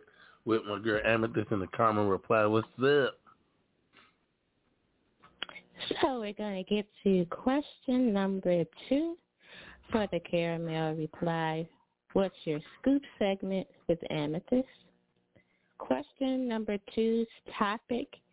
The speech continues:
Speaker 2: is, is it better to forgive or forget? I received a question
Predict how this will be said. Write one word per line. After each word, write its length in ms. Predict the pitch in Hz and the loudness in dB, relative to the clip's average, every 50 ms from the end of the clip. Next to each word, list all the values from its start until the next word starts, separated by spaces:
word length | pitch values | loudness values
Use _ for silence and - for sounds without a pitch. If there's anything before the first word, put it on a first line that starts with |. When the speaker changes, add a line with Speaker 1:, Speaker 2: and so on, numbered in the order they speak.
| _ _ _ _ _ _ - | _ _ _ _ _ _ 0
Speaker 2:
is, 220 | 190 190 185 185 - | 0 0 0 -2 -2
is 220 | - 185 190 185 | -4 -4 -2 -2
it 240 | - 190 190 - - | -2 -2 -2 -2 0
better 320 | 190 185 175 180 185 180 180 - - - | 0 0 0 -2 -2 -4 -6 -8 -4 0
to 140 | 202 190 - - - | 0 0 0 2 0
forgive 680 | 175 170 160 151 - 175 170 180 208 233 277 320 381 - - _ _ _ _ _ _ _ _ _ _ _ _ _ _ _ _ | 0 0 0 -2 0 2 2 4 4 2 2 0 -2 -6 -10 _ _ _ _ _ _ _ _ _ _ _ _ _ _ _ _
or 160 | 208 262 240 - - - - | 2 2 2 0 -2 -6 -4
forget? 520 | - 175 156 143 143 - 175 170 143 127 - - _ _ _ _ _ _ _ _ _ _ _ _ _ _ - - - - - - _ - | -4 -4 -2 -2 -4 -2 0 0 0 -2 -6 -12 _ _ _ _ _ _ _ _ _ _ _ _ _ _ -20 -20 -20 -20 -20 -10 _ -2
I 140 | 185 196 | -2 -2
received 400 | 208 233 262 - - 254 247 233 | -2 -4 -6 2 4 4 4 4
a 40 | 247 | 2
question 480 | - - 202 196 196 - - 190 190 | 2 2 2 2 2 0 -2 -2 -2